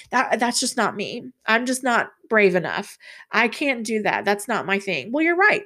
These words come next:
It's maybe not your thing, but you do have your thing. And whatever that is, is what the world is waiting for you to step into. That's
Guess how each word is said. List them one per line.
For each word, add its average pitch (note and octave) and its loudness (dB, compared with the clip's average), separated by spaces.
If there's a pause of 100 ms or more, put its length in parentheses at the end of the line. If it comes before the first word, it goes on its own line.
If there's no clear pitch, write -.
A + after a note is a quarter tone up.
It's - -4
maybe D4 0
not D4 0
your F#3+ 4
thing, - -6 (500)
but C4 2
you D4 6
do D4+ 2
have A#3+ 2
your B3 6
thing. B3+ -4 (400)
And A3+ 0
whatever D4+ 2
that B3+ 2
is, G#3+ 2 (360)
is B3 0
what A#3 -2
the A#3 2
world A3+ 0
is G#3+ -2
waiting G#3+ 2
for G#3 -6
you G3+ 2
to G3 -2
step F#3+ -4
into. F#3+ -2 (640)
That's A#3+ 2